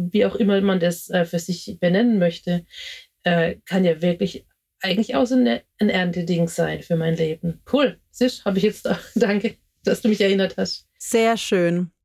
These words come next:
Speaker 2: Ich bin glücklich über un-, unser Gespräch, Nora. Ich habe ganz viel mitnehmen können. Ich danke dir, ähm, riesig für diese Zeit, die wir uns jetzt einfach hier miteinander nehmen konnten.
Speaker 1: Gerne.
Speaker 2: Ich möchte dich aber noch einladen, hast du noch einen Schlussgedanke oder irgendwas, was dir jetzt noch wichtig wäre zum Ende?
Speaker 1: Ja, also ein Gedanke hatte ich jetzt noch, während du geredet hast,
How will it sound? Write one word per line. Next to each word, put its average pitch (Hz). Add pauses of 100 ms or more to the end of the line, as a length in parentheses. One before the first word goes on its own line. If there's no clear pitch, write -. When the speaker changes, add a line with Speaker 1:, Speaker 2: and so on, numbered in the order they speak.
(140)
Speaker 2:
Ich 254
bin 311
glücklich 302
über 226
un-, 208
unser 220
Gespräch, 233
Nora. 240
Ich 214
habe 220
ganz 233
viel 208
mitnehmen 254
können. 254
Ich -
danke 254
dir, 226 (140)
ähm, 208
riesig 277
für 233
diese 226
Zeit, -
die 214
wir 214
uns 196
jetzt -
einfach 208
hier 220
miteinander 196
nehmen 240
konnten. 202
Speaker 1:
Gerne. 175 (640)
Speaker 2:
Ich 214
möchte 233
dich 233
aber 214
noch 214
einladen, 214
hast 220
du 233
noch 214
einen 214
Schlussgedanke 240
oder 208
irgendwas, 254
was 214
dir 262
jetzt 247
noch 208
wichtig 202
wäre 160
zum -
Ende? 160
Speaker 1:
Ja, 196
also 214
ein 226
Gedanke 196
hatte 196
ich 190
jetzt 226
noch, 247
während 208
du 202
geredet 196
hast, 214